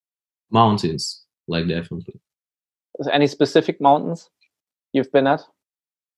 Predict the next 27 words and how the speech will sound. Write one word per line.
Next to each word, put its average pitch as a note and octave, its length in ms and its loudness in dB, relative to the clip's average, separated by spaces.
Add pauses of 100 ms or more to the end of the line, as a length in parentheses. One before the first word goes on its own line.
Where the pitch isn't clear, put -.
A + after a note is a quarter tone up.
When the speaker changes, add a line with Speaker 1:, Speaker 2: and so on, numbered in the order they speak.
Speaker 1:
No, A#2 460 0
just, A2+ 300 2
like, F#2 220 0
whatever, F#2 340 2
no. F2 340 -2 (280)
If A2 180 2
it G2 60 -2
Speaker 2:
Okay. G2 60 -2
Speaker 1:
mountains, A#2 540 0
then E2+ 160 -4
it's E2 160 -12
good. D#2+ 340 -6
<laughs> - 480 -6
Speaker 2:
Okay. F3 220 2 (1300)
What D#3 180 4
would F3 260 4
you D3+ 140 4
work D3 320 6
as D3 340 4
if D3 160 2
social D3 360 2
media C#3+ 240 4
just B2+ 240 -6
disappeared? B2 680 -2 (200)
Like, A#2 160 -10
the A#2+ 80 0
whole, B2+ 420 2